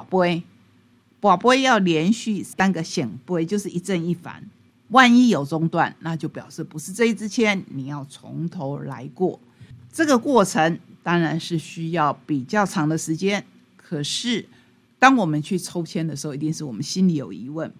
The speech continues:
本来就是需要诚心诚意。大家不都说“心诚则灵”吗？不管你信仰哪个宗教，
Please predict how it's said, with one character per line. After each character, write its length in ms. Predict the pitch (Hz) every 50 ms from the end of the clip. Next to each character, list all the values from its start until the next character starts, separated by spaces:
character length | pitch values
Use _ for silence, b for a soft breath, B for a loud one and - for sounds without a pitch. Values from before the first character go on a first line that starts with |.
| _ _
本 140 | - 156 143 110 107 110
来 200 | 110 113 131 143
就 160 | - 190 175 165
是 180 | 143 - 160 147
需 260 | - - - 143 143
要 160 | 151 139 117
诚 320 | - - - - 135 135 151
心 280 | 147 - 156 156 151
诚 200 | 147 - - 139 135 139
意。 220 | 156 160 135 - - _ -
大 160 | - 262 254
家 140 | 233 240 233
不 140 | 226 214 196
都 200 | 202 175 175 180
说 240 | 180 180 175 170
“心 420 | 175 - - - 214 202 202 208 220
诚 360 | - - 170 147 151 156 165
则 360 | 160 - - 143 151 151 160 180
灵” 280 | 190 185 170 151 147
吗？ 400 | 160 165 175 180 180 175 156 - b b b b b b b b b _ _ _ _
不 100 | - 202
管 260 | 190 190 156 123 - - _ -
你 140 | - 156
信 280 | 151 - - - 190 170
仰 160 | 151 143 147
哪 120 | 147 147 143
个 120 | 143 156
宗 260 | 147 185 185 190 190
教， 260 | 190 202 185 135 -